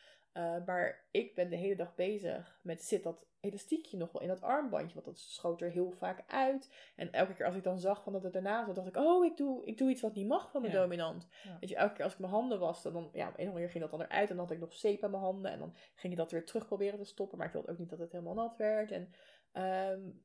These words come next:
Speaker 1: zoiets kleins van gewoon een elastiekje om je pols, dat was voor mij iets waar ik, ja, eh, ik zal niet zeggen elk moment dat ik wakker was, maar gedurende de dag op zoveel momenten,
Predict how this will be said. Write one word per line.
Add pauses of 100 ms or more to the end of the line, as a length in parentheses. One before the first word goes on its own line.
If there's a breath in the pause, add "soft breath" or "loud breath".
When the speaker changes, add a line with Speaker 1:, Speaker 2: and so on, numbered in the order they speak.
(300)
Speaker 1:
zoiets
kleins
van (220)
gewoon
een
elastiekje
om
je
pols,
dat
was
voor
mij
iets
waar
ik, (200)
ja, (600)
eh,
ik
zal
niet
zeggen
elk
moment
dat
ik
wakker
was,
maar
gedurende
de
dag
op
zoveel
momenten,